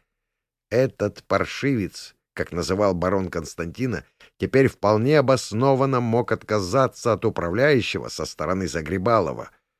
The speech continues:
Осознав это, барон взбесился ещё больше и, вскочив из-за стола, выхватил пистолет, приставив его дуло к колбу декана. Хотел выстрелить,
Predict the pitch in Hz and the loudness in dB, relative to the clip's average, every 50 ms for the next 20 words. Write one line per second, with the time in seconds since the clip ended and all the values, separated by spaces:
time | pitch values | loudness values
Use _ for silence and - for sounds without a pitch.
0 | _ _ _ _ _ - - - - 76 71 65 104 110 120 123 117 120 117 - | _ _ _ _ _ -14 -12 -10 -8 -8 -6 -2 2 4 4 6 6 4 2 4
1 | - 113 110 90 - _ _ _ _ - - 98 107 127 143 147 139 104 95 104 | 2 0 0 -2 -6 _ _ _ _ -4 2 4 6 6 6 6 4 2 0 -2
2 | 131 127 - - 123 131 123 104 - 117 107 113 107 98 - - - 127 113 92 | -2 -2 -2 -2 -2 0 0 0 0 0 0 2 2 -2 -4 -4 0 0 0 0
3 | 82 90 131 165 156 123 - - 156 120 - _ _ _ _ _ - - 147 131 | 2 2 2 2 2 2 0 -2 -2 -2 -4 _ _ _ _ _ -2 0 0 0
4 | - - - 113 120 - - 147 147 135 113 90 104 101 - - - 78 80 107 | 0 -2 -2 -2 -2 0 0 0 2 2 2 2 0 -2 -2 -2 -6 -6 -2 2
5 | 131 135 127 104 80 73 82 120 117 - - 101 107 - 107 107 95 _ - 110 | 2 2 2 0 -4 -4 -4 -4 -4 -2 -4 -4 -4 -2 -4 -6 -6 _ -8 -8
6 | 101 - - - - 80 107 131 143 107 - _ _ _ _ _ - 117 127 113 | -8 -8 -10 -10 -8 -2 2 2 2 2 0 _ _ _ _ _ -4 -2 -2 -2
7 | - - - - 147 135 120 113 104 - - 95 95 80 87 90 101 147 175 151 | -4 -4 2 4 4 6 6 4 0 -2 -2 -8 -6 -4 -4 -4 0 0 2 2
8 | 135 120 98 - - 113 110 107 95 82 87 113 113 90 90 85 - - 90 95 | 2 0 0 -2 0 0 2 2 0 -2 -2 -4 -2 -4 -4 -6 -4 0 0 0
9 | 87 76 69 62 - _ _ _ _ _ _ _ _ _ _ _ - - - - | 0 -2 -6 -12 -14 _ _ _ _ _ _ _ _ _ _ _ -16 -12 -4 -2
10 | 92 87 87 135 185 156 - - - 143 147 156 156 147 - - | -2 0 2 0 0 0 -2 -4 -4 -2 0 0 0 -2 -4 -8